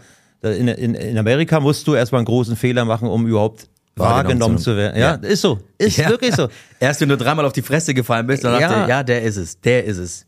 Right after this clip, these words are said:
Speaker 1: Es ist
Speaker 2: Hier ist
Speaker 1: halt,
Speaker 2: es so, oh, guck mal,
Speaker 1: es
Speaker 2: der
Speaker 1: ist,
Speaker 2: Loser ist
Speaker 1: glaub ich,
Speaker 2: dreimal auf die Fresse gefallen."
Speaker 1: Genau, na, ist so. Du musst deine Fehler machen, das weiß auch jeder, du musst deine Fehler machen und, und, und eine Chance, nicht nur eine Chance, äh, so-, sondern auch mehrere Chancen muss man bekommen. Das ist auch so.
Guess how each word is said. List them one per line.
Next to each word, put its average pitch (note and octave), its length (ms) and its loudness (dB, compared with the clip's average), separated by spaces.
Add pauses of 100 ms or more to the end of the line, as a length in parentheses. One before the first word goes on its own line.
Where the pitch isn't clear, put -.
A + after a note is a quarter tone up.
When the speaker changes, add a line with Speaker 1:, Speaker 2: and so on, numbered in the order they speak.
(160)
Speaker 1:
Es A#2 160 -2
ist E3 140 0
Speaker 2:
Hier D3+ 100 4
ist F3 40 4
Speaker 1:
halt, E3 100 4
Speaker 2:
es E3 60 0
so, D3 160 0
oh, B2+ 100 0
guck A#2+ 160 -10
mal, G2+ 180 0
Speaker 1:
es C#3+ 100 0
Speaker 2:
der A2+ 100 2
Speaker 1:
ist, A2+ 60 4
Speaker 2:
Loser B2+ 100 2
ist B2 40 2
Speaker 1:
glaub D#3+ 140 4
ich, D#3+ 60 -2
Speaker 2:
dreimal A#2 160 -2
auf G2+ 80 -6
die A2+ 80 -2
Fresse G2+ 260 -2
gefallen." F2+ 280 -2
Speaker 1:
Genau, A2 260 0 (100)
na, C#3 160 0
ist F3 200 -4
so. A2+ 140 -2 (380)
Du A#2+ 80 -2
musst D#3+ 260 -2
deine C#3+ 160 -2
Fehler B2+ 300 -4
machen, D3+ 220 -4
das A2+ 160 -2
weiß C#3+ 180 -2
auch C3 100 -2
jeder, B2+ 400 -2
du B2 120 -6
musst C3+ 200 -8
deine B2+ 160 -2
Fehler A#2+ 260 -4
machen C3 260 -4
und, A#2+ 260 -4
und, A#2 180 -6
und A#2 160 -6
eine A2 100 -2
Chance, B2 520 -2 (600)
nicht C3 240 0
nur C#3 180 2
eine D3 300 2
Chance, A#2+ 440 -2
äh, A2+ 320 0
so-, - 180 -10 (320)
sondern A#2 280 -2
auch A2+ 80 0
mehrere B2+ 320 0
Chancen A2+ 320 -2
muss G#2 140 -2
man G2 140 -2
bekommen. F#2 420 -4
Das A2 180 -4
ist A2 100 -8
auch G2+ 140 -2
so. F#2 160 -6